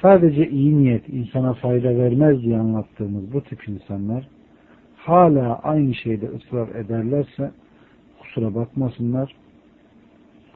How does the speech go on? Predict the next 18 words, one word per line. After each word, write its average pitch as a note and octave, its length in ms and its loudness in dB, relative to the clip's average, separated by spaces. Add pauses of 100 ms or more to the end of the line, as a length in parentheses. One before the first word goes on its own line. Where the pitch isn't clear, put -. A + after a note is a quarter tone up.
(140)
bu D#3 120 4
niyetlerine A2+ 600 0
hiçbir C#3 400 -2
zaman B2 300 0
kavuşamayacaklardır. F#2+ 1300 -12 (2250)
Niyeti D3+ 640 4 (340)
Erzurum'a B2 560 4
gitmek B2 480 -4
olan A2 280 -4
bir G#2 140 -4
kimse B2 540 -10 (460)
İzmir C3 380 4
yolunu A2+ 420 0
benimser A2 760 -6
ve B2 80 -10
İzmir'e C#3 540 0
ilerlemeye A2 580 -4
çalışırsa A2 760 -8